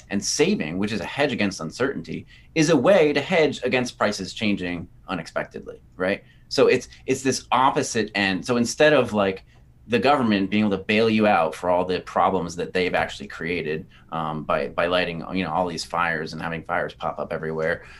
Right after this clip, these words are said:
um, you just have people hedging against uncertainty by holding money, right? It's, I know it's this very strange concept in, in twenty twenty-one, but, I mean, that's what people used to do, uh, to hedge against uncertainty. And they have disincentivized this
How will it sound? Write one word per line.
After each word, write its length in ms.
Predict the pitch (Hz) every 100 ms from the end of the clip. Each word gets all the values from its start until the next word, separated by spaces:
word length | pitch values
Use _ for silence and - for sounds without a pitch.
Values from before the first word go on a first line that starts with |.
| -
um, 280 | 98 95 95
you 100 | 104
just 140 | 143 156
have 180 | 190 -
people 400 | 208 - 113 113
hedging 420 | 139 143 143 135
against 340 | 117 120 117 113
uncertainty 640 | 110 175 - 92 95 98
by 420 | - 107 120 110
holding 360 | - 196 196 170
money, 380 | 202 - - -
right? 200 | 101 110 -
It's, 120 | 104
I 100 | 120
know 120 | 127
it's 100 | 113
this 140 | 101 -
very 180 | 107
strange 380 | 98 - 104 98
concept 560 | - 101 107 82 - -
in, 280 | 85 87 - - - -
in 100 | 90
twenty 260 | 90 101 90
twenty-one, 600 | 87 82 80 143 101 90
but, 240 | 87 87 -
I 80 | 92
mean, 120 | 92
that's 160 | 127 165
what 140 | 113
people 380 | - 143 135 113
used 440 | 104 165 127 -
to 60 | 95
do, 460 | 95 139 104 - - - - 85
uh, 160 | 90
to 100 | 90
hedge 180 | 107 95
against 280 | 95 95 95
uncertainty. 600 | 92 120 - - - - - - -
And 340 | 92 90 90 98
they 240 | 117 131
have 140 | 139 104
disincentivized 960 | 107 107 110 113 131 113 82 78 80
this 260 | 85 85